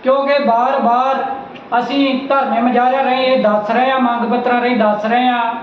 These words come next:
ਕਿ ਵੀ ਜਿਹੜੇ ਮਜ਼ਦੂਰਾਂ ਦੇ ਆ ਭਖਦੀਆਂ ਮੰਗਾਂ, ਉਹਨਾਂ ਦਾ ਹੱਲ ਕੀਤਾ ਜਾਵੇ। ਕਿਉਂਕਿ ਸਾਡੀ ਪੇਂਡੂ ਮਜ਼ਦੂਰ ਯੂਨੀਅਨ ਪੰਜਾਬ ਦਾ ਇਹ ਆ ਕਿ ਜਿਹੜੀ ਲੈਂਡ ਸੀਲਿੰਗ ਐਕਟ ਜ਼ਮੀਨ ਆ,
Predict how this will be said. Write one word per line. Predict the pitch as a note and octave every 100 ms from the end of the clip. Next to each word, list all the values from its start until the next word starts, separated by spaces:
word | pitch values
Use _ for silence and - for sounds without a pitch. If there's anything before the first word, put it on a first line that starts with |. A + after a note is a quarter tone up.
| - - - -
ਕਿ | C#4
ਵੀ | C#4
ਜਿਹੜੇ | C4+ B3+ C#4
ਮਜ਼ਦੂਰਾਂ | C4+ B3+ A#3 B3 B3+ B3+
ਦੇ | B3 B3
ਆ | B3 B3 A3
ਭਖਦੀਆਂ | C#4+ C4+ G3 A#3+ B3+
ਮੰਗਾਂ, | A#3+ A#3 B3
ਉਹਨਾਂ | B3 B3
ਦਾ | B3
ਹੱਲ | G#3 G#3
ਕੀਤਾ | G3+ G3 G3 F#3+ E3+
ਜਾਵੇ। | D3+ - - - - - - - - - - -
ਕਿਉਂਕਿ | C4+ C#4+ D4 D4+ D4 D4 - -
ਸਾਡੀ | A#3+ C4+ D#4+ D#4+
ਪੇਂਡੂ | D#4+ D4 C#4 D4+
ਮਜ਼ਦੂਰ | D4 C#4+ C#4+
ਯੂਨੀਅਨ | C#4 C#4 D4 C#4+
ਪੰਜਾਬ | C#4 C4 B3+ B3+
ਦਾ | C4+ C4
ਇਹ | C4 C4 C4
ਆ | A#3 A3+ A3+ - - - - -
ਕਿ | D4+
ਜਿਹੜੀ | C#4 C#4 D4+
ਲੈਂਡ | B3 B3 C4+ D4+
ਸੀਲਿੰਗ | C#4+ C4+ C#4
ਐਕਟ | C4+ B3+ B3
ਜ਼ਮੀਨ | - - C4 C4 C4 B3+
ਆ, | G#3+